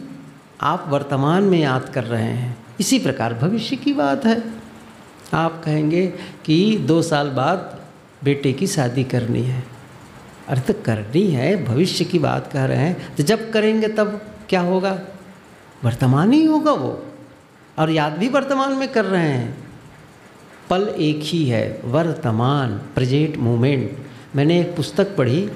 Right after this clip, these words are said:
The Power of Now, आप भी पढ़ सकते हैं, बहुत अच्छी पुस्तक है,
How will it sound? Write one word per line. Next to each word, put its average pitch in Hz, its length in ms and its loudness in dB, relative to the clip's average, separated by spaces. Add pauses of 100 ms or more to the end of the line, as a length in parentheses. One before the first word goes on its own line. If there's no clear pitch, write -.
(140)
The 151 140 0 (120)
Power 156 260 2
of 160 320 -2
Now, 127 200 0 (840)
आप 135 140 0
भी 156 120 -2
पढ़ 147 180 0
सकते 135 320 -4
हैं, 123 80 -2
बहुत 208 180 4
अच्छी - 240 2
पुस्तक 139 420 -2
है, 117 220 -4